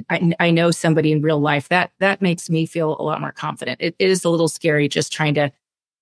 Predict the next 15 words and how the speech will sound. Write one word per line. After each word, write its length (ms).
work 260
with 100
somebody 420
that 240
you've 200
only 380
met 260
through 360
social 340
media 380
and 80
you 80
have 160
no 160
other 260